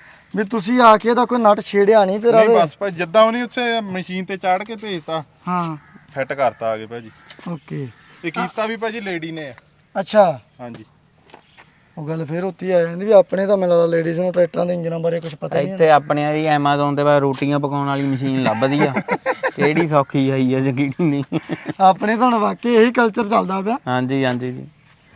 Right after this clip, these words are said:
Speaker 1: ਸਮਾਂ ਬਹੁਤ ਚੇਂਜ ਹੋ ਗਿਆ। ਆਹ ਵਾਲੇ ਲੋਗੋ ਵੀ ਇੱਧਰੋਂ ਉਹਨਾਂ ਨੂੰ ਦਿਖਾ ਦੇ।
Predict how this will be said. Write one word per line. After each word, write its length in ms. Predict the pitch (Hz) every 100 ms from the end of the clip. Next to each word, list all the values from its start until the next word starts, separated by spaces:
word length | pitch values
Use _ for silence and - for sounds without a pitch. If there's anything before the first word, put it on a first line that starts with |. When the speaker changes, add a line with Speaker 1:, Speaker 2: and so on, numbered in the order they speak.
| - -
Speaker 1:
ਸਮਾਂ 260 | 180 185
ਬਹੁਤ 260 | 196 185 240
ਚੇਂਜ 360 | 202 196 190 196
ਹੋ 120 | 185
ਗਿਆ। 220 | 156 147 - _ _ _
ਆਹ 220 | - 214 247
ਵਾਲੇ 180 | 262
ਲੋਗੋ 400 | 254 202 180 233
ਵੀ 100 | 247
ਇੱਧਰੋਂ 280 | 247 247 254
ਉਹਨਾਂ 200 | 240 226
ਨੂੰ 140 | 233 262
ਦਿਖਾ 260 | 202 180
ਦੇ। 140 | 190